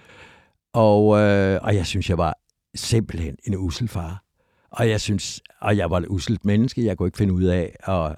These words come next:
leve mit liv, og jeg havde sat alt over styr, og hvad fanden, altså. Og så ville jeg, øh, begå selvmord, men, øh, jeg ved sgu ikke. Det var måske nok en blanding af, af modet svigtet, og jeg ville hænge mig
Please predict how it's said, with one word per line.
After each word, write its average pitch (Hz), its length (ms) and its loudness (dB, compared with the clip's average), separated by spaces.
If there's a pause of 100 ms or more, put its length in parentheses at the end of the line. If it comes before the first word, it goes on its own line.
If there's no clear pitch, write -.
leve 107 280 2
mit 131 160 0
liv, 123 380 0
og 92 360 0
jeg 92 120 -4
havde 87 280 -2
sat 95 240 -4
alt 120 200 -4
over 95 160 -4
styr, 135 380 -2 (120)
og 92 320 0
hvad 90 160 -4
fanden, 85 520 -4 (160)
altså. 90 280 -6 (1300)
Og 147 140 0
så 165 120 4
ville 147 280 2
jeg, 104 180 0
øh, 107 340 2
begå 95 240 -4
selvmord, 117 580 4
men, 101 260 0
øh, 90 520 0
jeg 92 100 -4
ved 76 80 -6
sgu - 160 -12
ikke. - 120 -10
Det 113 80 2
var 117 120 4
måske 113 360 2
nok 101 320 0
en 107 120 0
blanding 95 400 0
af, 87 300 0 (100)
af 92 180 -2
modet 95 420 2
svigtet, 95 580 0
og 90 160 0
jeg 98 80 -2
ville 98 140 0
hænge 98 260 2
mig 127 120 0